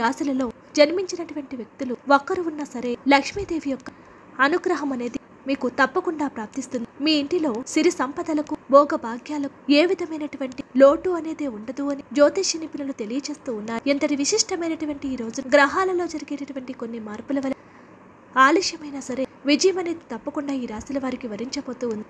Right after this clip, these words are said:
ఈ రాశుల వారు కష్టపడి ఎంతో ఉన్నతవంతమైనటువంటి శిఖరాలకు ఎదిగి, కుటుంబాన్ని కూడా ఉన్నతమైనటువంటి శిఖరాలకు నిలబెట్టాలి అనేటటువంటి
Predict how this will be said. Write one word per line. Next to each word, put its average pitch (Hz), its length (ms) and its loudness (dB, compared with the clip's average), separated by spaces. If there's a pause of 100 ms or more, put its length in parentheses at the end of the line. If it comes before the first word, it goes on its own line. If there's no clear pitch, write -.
(140)
ఈ 277 120 4
రాశుల 277 380 -2
వారు 240 180 -2 (280)
కష్టపడి 311 500 0 (240)
ఎంతో 277 220 0 (220)
ఉన్నతవంతమైనటువంటి 285 1080 -8 (140)
శిఖరాలకు 294 580 0 (300)
ఎదిగి, 330 300 2 (320)
కుటుంబాన్ని 320 540 -2
కూడా 240 160 -6 (300)
ఉన్నతమైనటువంటి 330 840 -4
శిఖరాలకు 262 520 -8 (180)
నిలబెట్టాలి 311 680 0
అనేటటువంటి 254 600 -10